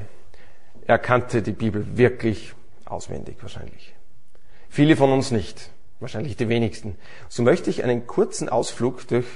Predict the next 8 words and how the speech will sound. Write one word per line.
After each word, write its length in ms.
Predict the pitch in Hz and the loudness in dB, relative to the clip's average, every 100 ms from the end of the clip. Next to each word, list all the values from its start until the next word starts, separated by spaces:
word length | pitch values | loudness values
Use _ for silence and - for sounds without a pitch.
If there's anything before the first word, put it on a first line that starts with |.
| - - | -10 -8
das 120 | 107 | -4
Neue 180 | 107 113 | 2 2
Testament 520 | 127 117 113 113 127 | 2 0 0 0 0
machen 380 | 127 127 - 165 - - - | 0 0 -2 -6 -6 -10 -10
zum 240 | - 151 147 | -2 0 0
Thema 460 | 117 113 117 123 | 0 2 4 2
neue 360 | 131 101 104 113 | 0 2 4 6
Geburt. 520 | 101 117 110 - - | 4 4 4 2 -10